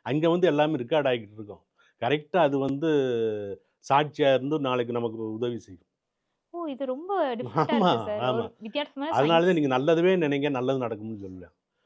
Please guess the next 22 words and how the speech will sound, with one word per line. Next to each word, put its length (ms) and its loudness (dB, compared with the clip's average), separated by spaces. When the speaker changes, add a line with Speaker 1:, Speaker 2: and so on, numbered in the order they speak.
Speaker 1:
நம்ம 180 -6
நெகட்டிவாவே 600 2
நினைச்சுக்கிட்டு 480 -2
இருந்தோம், 80 0
இன்னொருத்தன் 320 0
கெட்டு 200 0
போகணும்னு 320 0
நினைச்சோம்னா, 600 -4
அவன் 260 0
கெட்டு 200 0
போறான் 240 0
இல்லையா, 200 -2
நம்ம 200 -4
கெட்டு 200 -4
போயிடுவோம். 340 -14
அதனால 320 -2
இந்த 200 -6
குலம்ன்ற 440 -2
வார்த்தை 320 -2
பெ-, 260 -2
முக்கியமான 460 -6
வார்த்தை. 400 -10